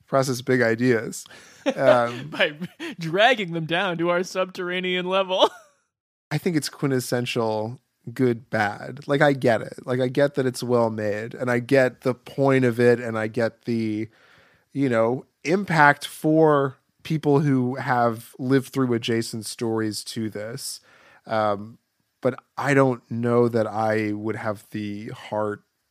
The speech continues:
Speaker 1: to rewatch it.
Speaker 2: Our last director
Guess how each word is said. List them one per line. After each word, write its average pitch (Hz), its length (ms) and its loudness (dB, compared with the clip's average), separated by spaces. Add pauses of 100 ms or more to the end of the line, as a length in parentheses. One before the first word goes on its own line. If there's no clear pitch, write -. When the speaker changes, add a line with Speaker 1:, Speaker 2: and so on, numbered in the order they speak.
Speaker 1:
to 104 180 -4 (100)
rewatch 104 540 -4
it. 113 240 -12 (1800)
Speaker 2:
Our 196 120 4
last 285 340 2
director 143 600 0